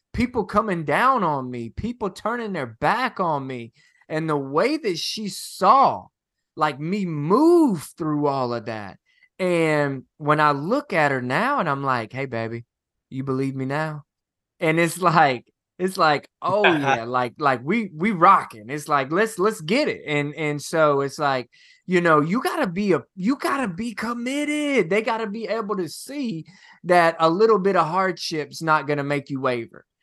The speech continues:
Speaker 1: You know, for you to be able to, to, to step out and try something and have, you know, your wife back you, there's gotta be something in here that is different than that little boy they knew when they first,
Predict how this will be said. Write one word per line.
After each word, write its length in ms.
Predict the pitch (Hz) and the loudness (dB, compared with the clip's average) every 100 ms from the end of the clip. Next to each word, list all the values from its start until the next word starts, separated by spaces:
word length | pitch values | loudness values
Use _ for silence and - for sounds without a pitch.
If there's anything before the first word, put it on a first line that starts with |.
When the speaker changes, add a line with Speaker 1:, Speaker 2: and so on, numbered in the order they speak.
| _ - | _ -2
Speaker 1:
You 140 | 160 | 4
know, 200 | 175 180 | 6 4
for 160 | 175 160 | 2 -4
you 140 | 190 | -2
to 100 | 208 | -2
be 180 | 190 202 | 2 4
able 260 | 196 190 | 4 4
to, 280 | 180 165 156 - | 4 4 2 0
to, 220 | 151 147 | -4 -4
to 160 | 147 139 | -6 -8
step 300 | - 185 180 | -4 -2 2
out 200 | 170 160 | 2 2
and 140 | 139 | -2
try 220 | 196 202 | -2 -2
something 440 | 196 165 147 151 143 | -2 -6 -6 -8 -8
and 140 | 135 | -8
have, 340 | 160 170 165 151 _ _ | -6 -4 -4 -8 _ _
you 120 | 165 165 | -6 0
know, 240 | 160 151 | 2 2
your 220 | 143 143 | 0 -4
wife 400 | 139 160 190 160 | 0 0 0 -6
back 520 | 139 127 180 302 311 - | -6 0 2 0 -6 -4
you, 320 | 127 123 131 - - - | -2 -2 -4 -12 -8 -2
there's 200 | 170 147 | -2 0
gotta 280 | 226 330 | 0 0
be 140 | 320 254 | -8 -10
something 580 | - - 208 262 381 349 | -12 -2 -2 -2 -6 -6
in 200 | 359 320 | -4 -4
here 720 | 247 294 170 117 117 131 - _ _ | -2 -2 -4 -6 -10 -12 -16 _ _
that 200 | 170 180 | -2 -2
is 220 | 165 147 | -2 -6
different 840 | 135 147 302 302 - 160 139 143 139 | -10 -10 -6 -6 -6 -8 -6 -8 -6
than 160 | 156 156 | -4 -2
that 240 | 175 165 | -4 -4
little 240 | 180 180 | -2 -2
boy 320 | 165 175 175 165 | 0 2 2 2
they 180 | 170 | 0
knew 340 | 160 165 175 165 | -2 0 0 0
when 220 | 151 147 | -2 -2
they 160 | 151 147 | -2 -4
first, 540 | - 165 160 147 | 0 2 2 -2